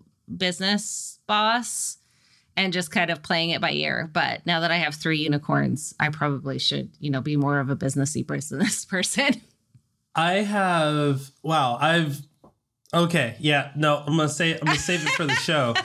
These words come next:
Speaker 1: <laughs>
Speaker 2: Save it for the show. Okay. Um, yeah, so for me, uh, I had a fun one.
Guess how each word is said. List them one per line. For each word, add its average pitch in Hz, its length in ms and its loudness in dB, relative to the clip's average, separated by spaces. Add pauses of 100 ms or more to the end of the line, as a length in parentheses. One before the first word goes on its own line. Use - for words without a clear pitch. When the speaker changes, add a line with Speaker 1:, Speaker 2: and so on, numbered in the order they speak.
Speaker 1:
<laughs> 381 140 -2
Speaker 2:
Save 208 340 0
it 214 120 0
for 214 200 2
the 202 80 0
show. 185 640 2 (240)
Okay. 175 480 2 (320)
Um, 139 800 2 (280)
yeah, 180 380 2
so 165 400 2
for 143 220 -2
me, 151 640 2
uh, 143 540 4 (220)
I 175 100 4
had 220 220 2
a 143 40 -2
fun 185 360 2
one. 135 540 2